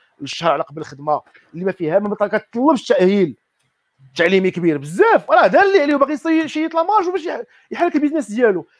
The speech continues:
كتخرج انت كتواجه بديك ثلاثة آلاف درهم ما غادي يرتاح حاجه في السوق. علاش؟ باسكو السوق ديال المغرب و-، ولا لي زاندكس ديال، ديال الاستهلاك وديال الاتمنه وديال راها مرتبطه بالسوق العالميه. راه كتشري سلعه بحال اللي كيشريها في باري،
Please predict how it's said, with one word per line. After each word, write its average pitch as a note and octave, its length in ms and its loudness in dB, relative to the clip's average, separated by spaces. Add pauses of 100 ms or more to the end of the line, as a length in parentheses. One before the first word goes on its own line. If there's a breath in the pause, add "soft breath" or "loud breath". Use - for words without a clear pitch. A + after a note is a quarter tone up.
(140)
كتخرج E4+ 240 -6
انت F4 140 -4
كتواجه E4+ 420 2
بديك B3 120 -6
ثلاثة D#4 140 -2
آلاف E4 100 2
درهم F4 200 0
ما E4 60 -2
غادي D4+ 140 0
يرتاح C#4+ 180 -4
حاجه D4+ 160 -4
في - 60 -16
السوق. - 260 -6
علاش؟ B3 320 0 (300)
باسكو C#4 360 -4 (200)
السوق F#3+ 320 0
ديال G3 100 0
المغرب A3+ 440 2
و-، G3 300 -8 (240)
ولا G#3+ 440 0
لي A3 140 2
زاندكس A#3 520 2
ديال، G3+ 200 0
ديال G#3 120 2
الاستهلاك F#3+ 640 2
وديال F3+ 160 -4
الاتمنه F#3 520 -6
وديال D#3+ 260 -6 (320)
راها F#4 200 4
مرتبطه D4 380 0
بالسوق E3 280 -6
العالميه. G#3 560 -2 (340)
راه F#3 60 -4
كتشري B3 280 -4
سلعه A#3 200 2
بحال C4 180 2
اللي D4+ 120 -4
كيشريها C4+ 280 2
في B3 120 -6
باري، D#3 240 2